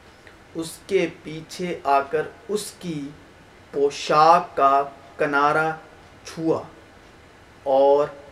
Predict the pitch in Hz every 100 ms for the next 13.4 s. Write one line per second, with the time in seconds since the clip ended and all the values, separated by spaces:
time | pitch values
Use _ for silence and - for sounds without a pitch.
0 | - - - 208 - 214 147 180 202 214
1 | - - - - - 160 151 - 170 143
2 | 143 - - - 175 185 196 170 135 123
3 | 131 135 151 - - - - - 131 131
4 | 135 - 104 - - - - - - -
5 | - - - - 220 - - 220 170 135
6 | 135 135 - 208 214 - 123 120 123 147
7 | - - - - - - 135 139 139 -
8 | 135 147 151 156 156 180 - - - -
9 | - 151 202 - - 226 175 135 135 202
10 | 277 - - - - 170 143 - - -
11 | - - - - - - 139 156 143 -
12 | - 190 208 - - - - 147 143 139
13 | - 160 180 185